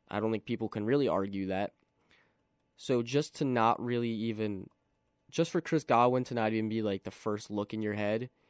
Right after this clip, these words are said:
and be like, "All right, I'm gonna see what Chris is gonna do on this. I'm gonna, uh, do a, either an out or an in, just, you know, get him to him perfectly." That hasn't been the case. It's either been Mike Evans, either gonna go for an angry run,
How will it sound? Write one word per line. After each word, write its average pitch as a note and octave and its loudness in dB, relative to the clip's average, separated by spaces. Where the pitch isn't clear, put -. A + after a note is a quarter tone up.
and A2 -6
be A2+ -2
like, G#2 0
"All A2+ 0
right, G2+ 0
I'm F2+ -4
gonna A2+ -4
see - -8
what A2 -6
Chris - -4
is C3 -4
gonna B2+ -2
do B2+ 0
on A#2+ 2
this. A#2 -2
I'm G#2 -6
gonna, G2+ -4
uh, G2 -2
do A2+ -2
a, G#2 0
either G2+ -2
an - -6
out B2 2
or B2 4
an A#2+ 2
in, A2 0
just, G2 -8
you A#2+ -4
know, F#2+ -6
get B2 2
him A#2+ -2
to B2 -6
him A#2 -4
perfectly." A2 -4
That G#2+ -6
hasn't B2 0
been A#2 -2
the A2 -2
case. F#2+ -6
It's F#2+ -8
either G#2+ 0
been G2+ -2
Mike A#2 2
Evans, C#3+ 2
either G#2+ 2
gonna A2 -2
go A2 0
for A#2 -4
an A2 -2
angry B2+ 2
run, A#2 2